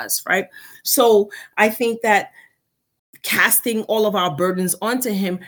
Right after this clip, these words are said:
relinquishes that burden of feeling like you have to solve everything yourself. He has you.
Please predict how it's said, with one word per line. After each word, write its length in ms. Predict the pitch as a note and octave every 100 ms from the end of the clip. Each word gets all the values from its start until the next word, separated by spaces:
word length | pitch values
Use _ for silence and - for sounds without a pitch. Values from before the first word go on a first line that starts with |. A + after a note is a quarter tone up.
| -
relinquishes 800 | G3+ G3 A3+ C4+ B3+ A#3+ A3 F#3+
that 300 | G3+ F3 D#3+
burden 440 | F3 F3+ F#3+ F3+
of 160 | E3+ D#3
feeling 480 | - F#3 F#3 F3+ E3
like 300 | E3+ E3 E3
you 140 | F3+
have 200 | E3+ F3
to 120 | -
solve 440 | D#3+ - D#3+ F3 F3
everything 420 | F3+ D#3+ D#3+ E3 D#3+
yourself. 580 | D#3 C#3+ - F#3 E3+ - - -
He 220 | - A3
has 440 | D#3 D#3+ F#3 G3+ E3+
you. 240 | E3 D#3